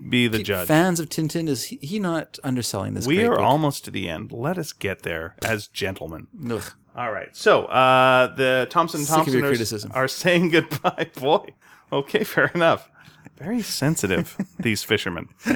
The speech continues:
Speaker 1: Uh, "Well, Captain, our mission is completed." Uh, because he knew we were aboard, <laughs> Max Bird didn't dare interfere with our activities.
Speaker 2: Ugh.
Speaker 1: Uh, and the captain goes,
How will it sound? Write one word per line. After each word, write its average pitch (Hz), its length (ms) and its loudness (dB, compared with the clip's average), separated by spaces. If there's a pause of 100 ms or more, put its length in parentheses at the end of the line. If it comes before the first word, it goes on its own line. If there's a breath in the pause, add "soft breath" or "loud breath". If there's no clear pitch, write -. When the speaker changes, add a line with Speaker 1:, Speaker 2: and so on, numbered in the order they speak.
(220 loud breath)
Speaker 1:
Uh, 131 500 6
"Well, 180 160 6
Captain, 165 460 2
our 139 120 4
mission 135 300 -2
is 127 140 -4
completed." 190 580 -4
Uh, 110 320 2
because 127 480 0 (300 soft breath)
he 147 140 0
knew 151 160 6
we 151 60 6
were 151 140 8
aboard, 170 400 6
<laughs> 165 180 2
Max - 260 4
Bird 214 460 4
didn't 190 360 0
dare - 200 2
interfere 180 420 0
with 165 120 4
our 156 140 8
activities. 160 540 2
Speaker 2:
Ugh. 156 280 6 (300 loud breath)
Speaker 1:
Uh, 160 420 8
and 165 220 4
the 165 80 2
captain 175 480 6
goes, 151 320 6